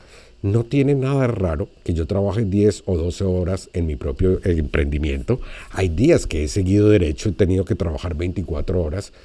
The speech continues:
por X, Y o Z motivo, pero lo hago con mucho gusto. ¿Por qué? Porque estoy en el proceso de creación de activos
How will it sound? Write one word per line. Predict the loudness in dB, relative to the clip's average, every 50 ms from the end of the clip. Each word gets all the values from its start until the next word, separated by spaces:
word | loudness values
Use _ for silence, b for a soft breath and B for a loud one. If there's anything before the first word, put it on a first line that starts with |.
| B B B B -4
por | -2 -2 -2 -2 -4 -4
X, | -4 -4 -4 -2 0 -2 -2 -2 -2 -6 -6 -4
Y | 0 2 2 0 0 0
o | 0 0 0
Z | 2 0 0 2 2 2
motivo, | 2 2 2 2 2 2 0 -2 -2 -4 -6 -8 -10 _ _ _ -20 _ -20 _ _ _ -20 -20 -16 -14 -4 2
pero | 4 4 6 6
lo | 4 4
hago | 2 2 4 4
con | 4 4
mucho | 6 4 2 2 2
gusto. | 2 2 2 2 2 0
¿Por | 0 0 -2 0
qué? | 4 6 6 6
Porque | 6 2 -4 -4 -6
estoy | -6 -6 -2 0 0 0 0 2
en | 2 2 2 2 2
el | 2 2 2 0
proceso | -4 -4 -2 0 0 0 0 0 0 0 0 0 0 -2 B B B B B B B B B
de | -2 0 0 0
creación | 0 0 0 2 2 0 -2 -4 0 2 4 4 4 4 2 0 0
de | 0 4 6 6 6
activos | 6 4 6 8 8 10 10 8 4 0 -4 -12